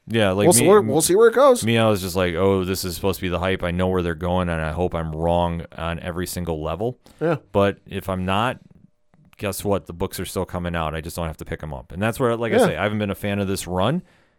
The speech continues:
Speaker 1: It's just me personally. I just don't like it. And I, but I dived in, like Pat touched upon, I dived in cold because I was like, "Okay, what's the big hype about?" And for seven bucks for the issue, I was like, "Oh, that's a lot." And, I mean, it gets you caught up to speed, but I think for the payoff is we're,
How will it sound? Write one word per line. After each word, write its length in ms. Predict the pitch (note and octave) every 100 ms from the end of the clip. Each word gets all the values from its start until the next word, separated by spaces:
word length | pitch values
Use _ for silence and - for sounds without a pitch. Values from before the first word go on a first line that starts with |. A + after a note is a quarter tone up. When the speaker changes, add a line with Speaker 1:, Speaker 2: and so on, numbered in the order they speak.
| _ -
Speaker 1:
It's 240 | G#2+ G#2
just 240 | A#2 G2+ G2+
me 160 | G2+
personally. 500 | - G2 G2+ C#3+ C#3
I 80 | F#2+
just 160 | F#2 F2
don't 180 | F2+
like 220 | D2+ F2 F3+
it. 180 | F#3 _ _ _ _ -
And 200 | G#2+ G#2+
I, 160 | G2+ G2
but 280 | F2+ G#2+
I 80 | F#2+
dived 340 | F#2 G2+ G#2 G2+
in, 180 | G#2
like 180 | G#2 G2
Pat 240 | B2 A2 F#2+
touched 300 | C#3+ B2 -
upon, 200 | D2+ C2
I 80 |
dived 320 | F#2+ G#2 G#2 G#2
in 140 | G2
cold 320 | A2+ G#2 G#2+
because 280 | F#2 G2+ F#2+
I 60 | F#2
was 120 | F2+
like, 120 | F2
"Okay, 200 | F2 F2+
what's 180 | F2+ -
the 60 |
big 160 | E2 E2
hype 220 | F2+ E2
about?" 300 | - B1 - _ _ _ _ _
And 140 | F#2 F2
for 80 |
seven 300 | F2+ A2 G2
bucks 260 | F#2 F#2+ -
for 180 | - F2+
the 220 | D#2+ F2
issue, 340 | E2+ - E2+
I 40 | E2+
was 100 | E2
like, 240 | D#2 C#2+ -
"Oh, 200 | F2 D#2+
that's 220 | D2+ -
a 60 | D#2
lot." 320 | D2+ D2 D2
And, 220 | D2+ D2 _ _ _ _
I 80 | A#2+
mean, 220 | B2 B2
it 40 | A#2+
gets 200 | B2+ B2
you 60 |
caught 200 | - B2
up 80 | A2
to 60 | F#2
speed, 420 | - A2 B2 C3 G2
but 180 | F#2
I 80 | F#2
think 180 | - G2+
for 100 | G2
the 80 | D#2+
payoff 480 | - F#2 F#2 F#2 -
is 260 | F2+ D2+ - _ _ _ _ _ _
we're, 380 | G2+ G#2 G2+